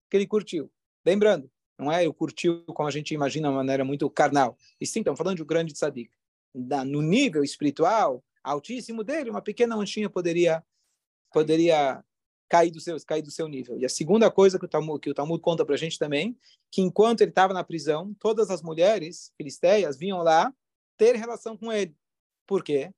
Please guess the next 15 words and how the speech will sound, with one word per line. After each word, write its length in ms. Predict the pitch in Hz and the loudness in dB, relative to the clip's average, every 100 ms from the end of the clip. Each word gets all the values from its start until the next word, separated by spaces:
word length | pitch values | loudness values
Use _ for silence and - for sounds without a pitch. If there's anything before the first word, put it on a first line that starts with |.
| _ _ - | _ _ -10
Imagina, 420 | 147 214 165 120 _ _ | -4 -2 -2 -6 _ _
se 180 | - 196 | -2 0
o 60 | |
pai 260 | 180 190 214 | 2 4 4
é 60 | 180 | 2
um 40 | |
cara 260 | 185 180 165 | 0 -2 -2
desse, 340 | 180 220 180 | -2 -4 -4
a 40 | |
genética 460 | 156 170 208 - 180 | -6 -4 -4 -2 -2
dele, 380 | - 254 202 165 | 2 2 2 -4
meu 160 | 180 | -8
filho 220 | 175 226 254 | -8 -6 0
vai 120 | 262 | 0
ser, 420 | 220 220 247 | 2 2 4